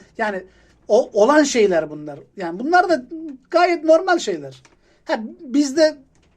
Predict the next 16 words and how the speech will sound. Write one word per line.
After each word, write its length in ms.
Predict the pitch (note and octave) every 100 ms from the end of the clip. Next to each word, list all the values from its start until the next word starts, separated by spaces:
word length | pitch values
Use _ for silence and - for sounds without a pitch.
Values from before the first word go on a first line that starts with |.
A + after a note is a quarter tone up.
| -
bizde 380 | G#3 A#3+ C4+
Türkiye'de 500 | C4+ D4 - C4+ C4 -
turist 320 | B3+ C#4 -
sayısı 380 | - B3+ A#3 B3
çok 200 | B3+ B3+
fazla 260 | A#3+ B3
olduğu 180 | B3+ D#4
için 300 | C#4+ A3 B3 _ _ _ _ -
biz 160 | C4+
turisti 320 | - C#4 - C4+
gördük, 320 | C#4+ C#4 C#4
"O 180 | C4+ B3+
kardeşim 580 | A#3 B3+ B3+ C#4 C4 C4+ -
neredesin, 680 | A3 B3+ B3+ A#3+ C4+ B3+ A3
neredensin?" 680 | G#3+ B3 B3 C4 A3+ D4+ D4 _ _
sorarız. 500 | - A3+ D4 A3 -